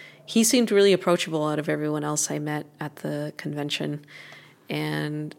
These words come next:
we were just like, "Wow, you're so cool," you know, at each other. And then it just started this very long friendship of us sending each other's work back and forth.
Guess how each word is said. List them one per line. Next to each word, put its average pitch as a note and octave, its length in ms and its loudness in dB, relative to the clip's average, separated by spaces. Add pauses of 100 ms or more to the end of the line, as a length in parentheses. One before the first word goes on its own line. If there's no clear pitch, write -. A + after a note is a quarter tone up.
we E3+ 80 -4
were E3+ 80 0
just E3+ 180 -2
like, G3+ 160 4
"Wow, E4+ 200 8
you're D4+ 200 8
so D4 220 6
cool," C#4+ 400 8
you F#3 140 6
know, D#3+ 180 2 (420)
at D#3+ 140 6
each D#3+ 220 0
other. F#3 340 6 (460)
And F#3 260 4
then F3 160 4
it F#3 100 6
just G#3+ 200 4
started B3 320 8
this A3+ 360 2 (100)
very G3+ 360 6
long G#3+ 300 4
friendship F3+ 520 0
of E3 140 0
us - 420 0
sending F3 500 0
each F#3 220 -2
other's E3+ 340 0
work E3 280 -2
back D#3+ 200 -2
and E3 120 -4
forth. E3 480 -2